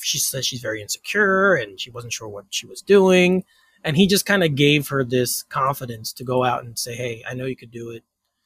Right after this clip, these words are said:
So much so that they were talking about, we had heard this before, and I think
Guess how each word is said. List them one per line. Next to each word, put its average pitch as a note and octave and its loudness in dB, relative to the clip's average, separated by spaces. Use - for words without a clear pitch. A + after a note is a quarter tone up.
So A3+ 2
much C#4 0
so G3+ 0
that F3 0
they D#3 -6
were D#3+ -6
talking F3+ 0
about, D3 -2
we E3 2
had D#3 4
heard D#3 2
this C#3+ -4
before, B2 -4
and B2 0
I B2 -2
think B3 -4